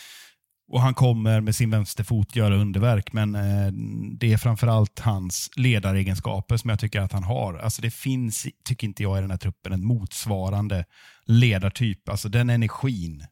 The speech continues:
nivån han tävlar på, som man brukar säga där borta i England.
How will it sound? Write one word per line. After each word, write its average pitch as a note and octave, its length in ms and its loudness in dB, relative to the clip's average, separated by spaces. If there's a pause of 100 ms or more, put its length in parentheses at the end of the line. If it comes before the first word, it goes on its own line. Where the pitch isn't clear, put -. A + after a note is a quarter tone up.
(200)
nivån A#2 640 0
han G#2 160 -2
tävlar G2+ 580 0
på, G#2 300 -2
som - 140 -10
man G#2 100 0
brukar G#2 180 -2
säga F#2 260 -2
där G2 60 0
borta F#2+ 280 -4
i F#2 100 2
England. D#2+ 340 -6